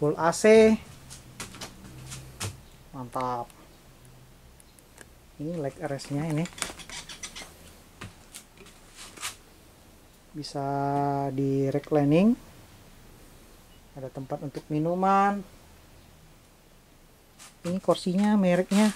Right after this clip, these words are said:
Aldila. Kita langsung ke belakangnya. Ini kamar mandinya, eh, W C toiletnya nih. Sekalian smoking area.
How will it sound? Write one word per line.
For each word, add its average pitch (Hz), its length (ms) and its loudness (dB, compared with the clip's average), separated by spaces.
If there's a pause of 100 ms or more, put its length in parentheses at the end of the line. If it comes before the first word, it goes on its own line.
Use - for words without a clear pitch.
(100)
Aldila. 151 560 2 (1300)
Kita 151 160 -10
langsung 139 220 -8
ke 143 80 -6
belakangnya. 135 480 -4 (4000)
Ini 143 240 -6
kamar 143 320 -4
mandinya, 139 500 -4
eh, 143 140 -2
W 139 160 -2
C 160 240 -4
toiletnya 143 480 -2
nih. 123 140 -8 (1600)
Sekalian 147 460 -6
smoking 165 400 -2
area. 175 260 8